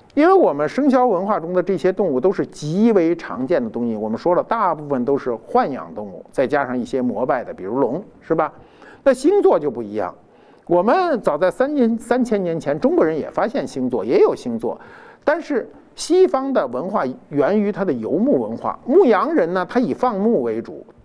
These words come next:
他跟农耕文化的这种豢养不一样，农耕文化都在一个地方不挪动啊，就在一块地方，呃，过终生。游牧文化呢，要不停地走，不管是打猎还是放牧，他要仰望星空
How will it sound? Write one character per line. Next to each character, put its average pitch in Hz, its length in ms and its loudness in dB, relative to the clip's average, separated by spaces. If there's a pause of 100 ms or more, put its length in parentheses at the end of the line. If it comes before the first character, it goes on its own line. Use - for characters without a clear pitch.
他 220 120 -4
跟 269 200 2
农 208 180 2
耕 254 220 2
文 160 200 0
化 175 160 -8
的 120 120 -4
这 135 100 -2
种 - 140 -6
豢 226 240 2
养 117 160 -10 (100)
不 117 80 -10
一 107 80 -12
样， 120 180 -4
农 170 140 2
耕 330 140 2
文 285 100 2
化 233 80 4
都 240 100 -2
在 220 140 4
一 165 100 -4
个 202 80 0
地 185 80 2
方 160 200 2 (440)
不 180 140 2
挪 131 220 0
动 160 200 -2
啊， - 140 -4
就 240 100 0
在 220 140 0
一 170 100 -2
块 196 200 -2
地 151 160 -4
方， 110 180 -6 (480)
呃， 110 200 -4
过 185 260 4
终 233 200 2
生。 247 360 0
游 151 180 2
牧 302 200 4
文 208 120 2
化 196 220 0
呢， 139 180 -4
要 175 160 2
不 294 220 2
停 202 180 -2
地 202 80 2
走， - 260 -4 (480)
不 339 80 4
管 254 160 2
是 233 80 -2
打 151 240 0
猎 190 160 4
还 175 100 -2
是 190 100 -6
放 190 220 -2
牧， 180 160 -2
他 151 80 -8
要 180 160 2
仰 123 320 -4
望 156 240 0
星 208 260 -2
空 220 240 0